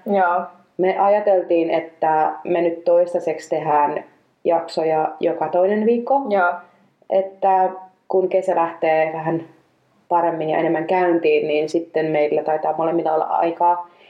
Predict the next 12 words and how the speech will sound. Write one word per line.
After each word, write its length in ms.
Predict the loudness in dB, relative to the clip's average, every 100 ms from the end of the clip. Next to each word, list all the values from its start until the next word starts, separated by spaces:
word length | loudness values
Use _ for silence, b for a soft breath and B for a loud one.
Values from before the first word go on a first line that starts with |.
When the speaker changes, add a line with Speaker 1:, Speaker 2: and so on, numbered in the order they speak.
| B B
Speaker 2:
enemmän, 440 | 0 2 2 4 4
niin 360 | 4 2 -2 -2
katsotaan, 500 | -2 0 0 0 -2
että 180 | 0 0
jos 240 | 0 0
sit 240 | -6 -4
taas 340 | -4 -2 -4 -8 -4
palataan 500 | -2 0 0 -2 -4 -10 b b b -2
kerran 300 | -2 0 2
viikossa 460 | 2 2 -2 -2
rytmiin. 480 | -2 -2 -2 -6 -6 -12 b b b -4
Speaker 1:
Joo. 280 | 2 2